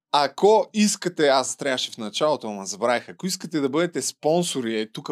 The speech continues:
примерно да ви сложиме логото на фирмата и на всички бас-, баскетболни издания, да подкрепите по някакъв начин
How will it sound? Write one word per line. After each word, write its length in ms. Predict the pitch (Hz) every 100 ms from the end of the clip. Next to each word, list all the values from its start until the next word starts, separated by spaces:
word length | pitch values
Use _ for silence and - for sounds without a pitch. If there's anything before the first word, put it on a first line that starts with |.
| 123
примерно 480 | 151 165 151 135 127
да 100 | 117
ви 80 | 113
сложиме 480 | - 151 147 143
логото 580 | 113 117 143 143 147 147
на 140 | 139 117
фирмата 680 | - 147 143 139 143 139
и 320 | 135 131 123 120 _ _ -
на 180 | 127 123
всички 420 | - 208 - 175
бас-, 280 | 143 156 156
баскетболни 760 | 127 147 147 147 123 139 135 123
издания, 640 | 104 107 131 156 185 247 - _ _
да 160 | 139 135
подкрепите 640 | 139 - 160 170 277 196
по 120 | 151
някакъв 520 | 151 139 135 - 117 -
начин 640 | 110 104 104 104 95